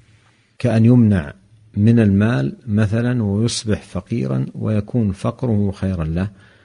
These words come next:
وقد يكون فقره شرا عليه، لأن بعضهم لا يتورع حال فقره من الغش والمكر والكذب والخيانة ونحوها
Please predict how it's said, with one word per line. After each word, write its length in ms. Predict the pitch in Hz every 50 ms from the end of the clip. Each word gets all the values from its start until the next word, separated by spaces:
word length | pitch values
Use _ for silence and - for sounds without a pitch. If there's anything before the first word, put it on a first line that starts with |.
| _ _ _ _ _ _ -
وقد 280 | 117 - 147 143 139
يكون 460 | 135 131 120 - - 135 120 104 95
فقره 540 | 90 - 127 123 - - 139 135 123 135 139
شرا 420 | 123 - 113 101 95 82 73 69 65
عليه، 300 | 67 67 67 69 - _ _ _ _ _ _ _ _ _ _ _ _ -
لأن 320 | 101 101 110 110 101 98
بعضهم 480 | 92 90 104 87 101 110 117 120 131 139
لا 180 | 139 131 117 101
يتورع 600 | 95 - 92 87 90 87 76 76 71 65 - - _ _ -
حال 360 | - - 101 101 95 90 85
فقره 600 | - - 104 - - 107 101 101 98 120 139 131
من 160 | 113 101 95
الغش 500 | 90 85 78 82 98 98 - - - 123 127 131 -
والمكر 800 | - - 87 85 82 85 95 107 104 - - 117 123 123 123 123
والكذب 800 | - 92 87 82 82 - - 101 95 107 113 113 120 123 127 127 120
والخيانة 800 | 104 92 87 85 - - 82 78 85 92 98 110 117 117 101 - -
ونحوها 720 | 95 85 87 90 90 87 - - 98 95 95 107 143 156